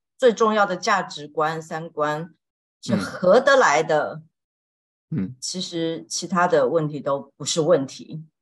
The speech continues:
Speaker 2: 对，我还是会这样觉得，就是只要是，
Speaker 1: 嗯。
Speaker 2: 也不是，也不是说三观，就反正就一关就是信仰上，
Speaker 1: 对你来说最重要的，嗯哼。
Speaker 2: 就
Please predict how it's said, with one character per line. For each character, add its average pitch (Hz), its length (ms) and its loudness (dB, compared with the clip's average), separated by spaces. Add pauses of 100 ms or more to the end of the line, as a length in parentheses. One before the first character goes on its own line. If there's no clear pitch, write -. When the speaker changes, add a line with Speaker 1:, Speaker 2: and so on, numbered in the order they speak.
(460)
Speaker 2:
对， 107 340 -4
我 110 180 0
还 110 180 0
是 120 160 0 (540)
会 131 220 4
这 101 120 0
样 98 160 2
觉 - 220 -12
得， 101 140 -8
就 131 120 0
是 131 200 4
只 98 120 -2
要 104 140 -2
是， 113 280 0
Speaker 1:
嗯。 143 380 -10 (680)
Speaker 2:
也 127 180 0
不 151 320 2
是， - 140 -16 (280)
也 113 160 -2
不 123 140 -6
是 139 140 -2
说 120 180 -8
三 95 240 -10
观， 98 180 -6
就 101 120 -6
反 107 180 -2
正 131 140 4
就 - 60 -18 (640)
一 139 80 0
关 104 340 -2
就 113 80 -4
是 98 320 -10 (280)
信 151 200 2
仰 165 80 8
上， 214 80 4
Speaker 1:
对 - 0 -
你 180 80 4
来 - 160 4
说 240 160 4
最 233 160 2
重 147 200 -4
要 139 180 0
的， - 120 -14 (120)
嗯 143 100 -14
哼。 139 100 -12
Speaker 2:
就 131 160 2